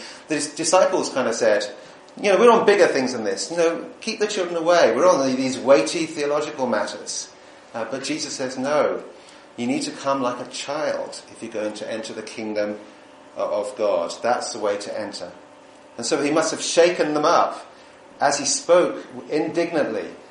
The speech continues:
to his disciples, who themselves were quite angry at these children coming. But Jesus s-, said, "No,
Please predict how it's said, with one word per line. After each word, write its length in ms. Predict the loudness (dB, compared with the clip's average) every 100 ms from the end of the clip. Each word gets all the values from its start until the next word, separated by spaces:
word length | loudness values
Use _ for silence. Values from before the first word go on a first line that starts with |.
| -10
to 80 | -4
his 160 | -4
disciples, 680 | -4 -2 0 0 -4 -8 -6
who 260 | -4 -4 -4
themselves 640 | -6 -4 0 4 4 2
were 100 | -4
quite 480 | -2 0 0 -2 -10 -12 -2
angry 460 | 0 0 0 0
at 100 | 0
these 140 | -4 -8
children 320 | -8 -8 -10
coming. 420 | -8 -8 -8 -12 -16 -20 -12
But 100 | -10
Jesus 420 | -8 -8 -10 -12
s-, 140 | -12
said, 260 | -8 -6 -4
"No, 380 | 2 2 2